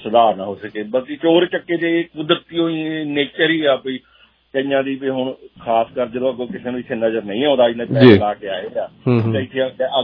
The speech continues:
Speaker 1: ਗੈਂਬਲਿੰਗ ਤੇ ਵੇਖ ਲਓ ਤਾਂ ਇੱਧਰ ਕਈ ਵਾਰ ਵੇਖਿਆ ਸੁਣੀਆਂ ਹੀ ਨਹੀਂ ਜਾਂਦੀਆਂ ਉਹ ਜਿਹੀਆਂ ਗੱਲਾਂ, ਕਿੱਥੇ ਘਰਦਿਆਂ ਦਾ ਇਹਨਾਂ ਨਾਲ ਪੈਸਾ ਚੁੱਕਿਆ, ਫਿਰ ਗੈਂਬਲਿੰਗ ਕਰਦੇ ਆਧਾਰ ਪੈਸੇ ਚੁੱਕ ਚੁੱਕ ਕੇ ਫਿਰ ਉਹਨਾਂ ਦੇ ਕੋਲ ਅੱਗੋਂ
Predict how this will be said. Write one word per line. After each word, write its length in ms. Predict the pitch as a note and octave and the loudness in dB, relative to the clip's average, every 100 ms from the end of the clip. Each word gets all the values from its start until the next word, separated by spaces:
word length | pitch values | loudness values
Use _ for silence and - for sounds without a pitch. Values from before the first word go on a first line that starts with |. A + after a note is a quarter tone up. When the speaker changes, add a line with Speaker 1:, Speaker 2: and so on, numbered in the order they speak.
| A#2+ | 2
Speaker 1:
ਗੈਂਬਲਿੰਗ 420 | B2+ C3 C#3 C#3+ | 0 2 -2 -4
ਤੇ 160 | C#3+ D3+ | -4 -4
ਵੇਖ 200 | C#3 C3 | -2 0
ਲਓ 120 | C3 | -2
ਤਾਂ 140 | C3+ | 0
ਇੱਧਰ 240 | C3 C3 C3+ | -2 -2 -6
ਕਈ 260 | C3 C3 | -2 0
ਵਾਰ 100 | B2+ | 0
ਵੇਖਿਆ 280 | C3 B2+ C#3+ | 0 0 0
ਸੁਣੀਆਂ 520 | A#2+ - - C3+ D3 | 0 -6 -8 -4 -2
ਹੀ 60 | D3+ | -2
ਨਹੀਂ 100 | D3+ | 0
ਜਾਂਦੀਆਂ 300 | D3 C#3+ C#3+ | 0 0 -2
ਉਹ 140 | C#3+ | -4
ਜਿਹੀਆਂ 220 | C#3+ D3 D3 | -6 -10 -8
ਗੱਲਾਂ, 360 | C3 C3 C3 - _ _ _ - | -6 -2 -2 -4 _ _ _ -18
ਕਿੱਥੇ 260 | C#3 - C#3+ | -14 -8 -6
ਘਰਦਿਆਂ 420 | - D3 A2+ A#2 | -2 -2 -2 -4
ਦਾ 60 | C3 | -2
ਇਹਨਾਂ 160 | C3 | -4
ਨਾਲ 100 | C3 - | -4 -2
ਪੈਸਾ 260 | B2 B2+ | -4 -2
ਚੁੱਕਿਆ, 520 | A#2 B2+ A#2 B2+ B2 B2 | -8 -8 -6 0 0 0
ਫਿਰ 140 | B2+ | -4
ਗੈਂਬਲਿੰਗ 480 | A2+ A#2 A#2 A#2+ A#2+ | -4 -2 -2 -4 0
ਕਰਦੇ 320 | B2 A2+ B2 | -2 0 0
ਆਧਾਰ 280 | B2 A#2+ G2 | 2 2 0
ਪੈਸੇ 240 | A2 A#2 | -6 -8
ਚੁੱਕ 220 | A#2+ A#2+ - | -8 -12 -12
ਚੁੱਕ 140 | C3 C#3 | -14 -12
ਕੇ 80 | |
ਫਿਰ 160 | C3+ D#3+ | -10 -8
ਉਹਨਾਂ 180 | F#3 G3 | -4 -4
ਦੇ 60 | |
ਕੋਲ 160 | F#3+ F#3 | -2 -4
ਅੱਗੋਂ 240 | E3+ F#3+ | -2 -4